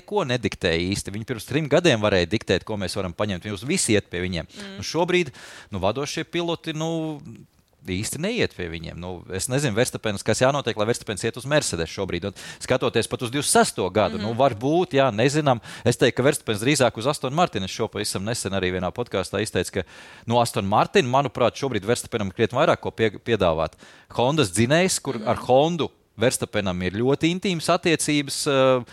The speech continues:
Speaker 1: ar Japāņiem kā tādiem. Eh, viss ir kārtībā. Aston Martin iet uz augšu ar katru gadu, po-, eh, spējas līmenī, ko viņi spēj izdarīt. Nauda tur nav, eh, jautājums.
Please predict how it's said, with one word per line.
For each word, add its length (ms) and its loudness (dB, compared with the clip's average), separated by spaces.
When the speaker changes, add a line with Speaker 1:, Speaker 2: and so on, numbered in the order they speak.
Speaker 1:
ar 80 4
Japāņiem 520 4
kā 140 2
tādiem. 400 4
Eh, 300 6
viss 220 0
ir 80 0
kārtībā. 800 2
Aston 360 2
Martin 600 2
iet 260 4
uz 140 -6
augšu 340 2
ar 80 -4
katru 380 0
gadu, 320 4
po-, 200 2
eh, 340 0
spējas 520 2
līmenī, 400 0
ko 100 -2
viņi 180 -4
spēj 260 4
izdarīt. 340 0
Nauda 380 2
tur 140 -6
nav, 280 0
eh, 600 0
jautājums. 520 2